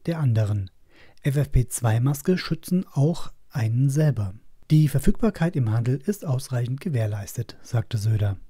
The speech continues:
Außerdem kommt die Testpflicht für Pendler wieder. Söder kündigte an, dass die wöchentliche Testpflicht für Pendler aus den Nachbarländern in Bayern wieder eingeführt werde.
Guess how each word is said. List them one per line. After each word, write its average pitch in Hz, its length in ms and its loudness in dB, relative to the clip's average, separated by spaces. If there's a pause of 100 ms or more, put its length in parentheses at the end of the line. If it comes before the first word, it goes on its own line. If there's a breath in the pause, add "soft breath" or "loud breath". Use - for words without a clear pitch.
(220)
Außerdem 139 580 4
kommt 131 220 0
die 117 80 0
Testpflicht - 680 -2
für 147 360 2
Pendler 143 480 4
wieder. 101 300 0 (320)
Söder 208 320 8
kündigte 123 480 4
an, 156 340 0 (240 loud breath)
dass 214 120 -2
die 143 160 2
wöchentliche 127 420 2
Testpflicht - 640 -2
für 98 220 -2
Pendler 160 600 0
aus 127 200 -4
den 120 180 0
Nachbarländern 147 640 2
in 117 120 -2
Bayern 127 360 2
wieder 160 160 2
eingeführt 127 540 0
werde. 107 320 0